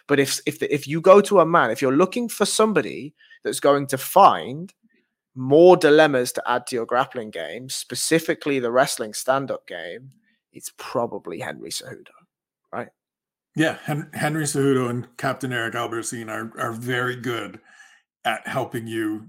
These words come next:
Speaker 2: develop those things. I don't think she was in Arizona for this camp,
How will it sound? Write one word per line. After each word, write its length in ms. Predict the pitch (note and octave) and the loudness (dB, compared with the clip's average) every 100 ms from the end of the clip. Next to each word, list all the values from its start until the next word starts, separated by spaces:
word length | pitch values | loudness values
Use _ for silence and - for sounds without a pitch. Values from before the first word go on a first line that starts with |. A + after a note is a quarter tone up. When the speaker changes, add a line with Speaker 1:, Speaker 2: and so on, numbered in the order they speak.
| _ | _
Speaker 2:
develop 360 | C3+ A#2 A2+ - | -8 -4 -6 -6
those 220 | A2+ G#2 | -12 -12
things. 220 | B2+ A2 | -12 -12
I 60 | G#2+ | -12
don't 340 | G2+ C3+ E3 | -8 -6 -6
think 180 | - C3+ | -8 -8
she 140 | - C3+ | -6 -4
was 340 | A#2 G2 - _ _ _ _ _ _ _ _ | -4 -6 -14 _ _ _ _ _ _ _ _
in 460 | D#3 C#3 C3+ C3+ A#2+ _ - | -4 -2 -4 -6 -10 _ -8
Arizona 500 | A#2 A#2 A#2+ A#2+ B2 | -4 -4 -4 -6 -8
for 280 | - B2+ A#2+ | -8 -6 -6
this 260 | A#2 A2 | -6 -8
camp, 380 | - C3 A#2 A#2+ | -8 -8 -8 -10